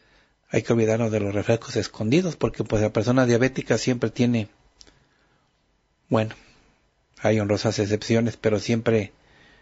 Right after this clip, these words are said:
fuera del alcance de las personas que lo van a, a juzgar, digamos,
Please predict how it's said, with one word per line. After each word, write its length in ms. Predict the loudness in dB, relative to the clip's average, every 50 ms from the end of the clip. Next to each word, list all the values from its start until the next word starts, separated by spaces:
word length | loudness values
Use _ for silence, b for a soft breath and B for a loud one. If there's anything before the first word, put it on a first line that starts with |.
| b b b b b b b b b b _ _ _ _
fuera 220 | 0 2 2 4
del 160 | 2 2 0
alcance 440 | 0 -2 0 -2 -2 -2 -2 -2 0
de 80 | 0 0
las 160 | 0 -4 -4
personas 460 | -4 -4 -2 0 0 0 0 -2 -2
que 140 | -4 -4 -2
lo 120 | -2 0
van 220 | 0 0 0 0 -2
a, 200 | -2 -4 -6 -8 _ _ _ _ _ _ _ _ _ _ _ _ _ _ _ _ _ _ _ _ _ _ _ _ _ _ _ _ _ _ _ _ _ _ _ _ _ -2
a 140 | 0 0 2
juzgar, 440 | 2 0 -4 0 2 2 2 2 0
digamos, 460 | -4 -4 -4 -6 -6 -12 -16 -20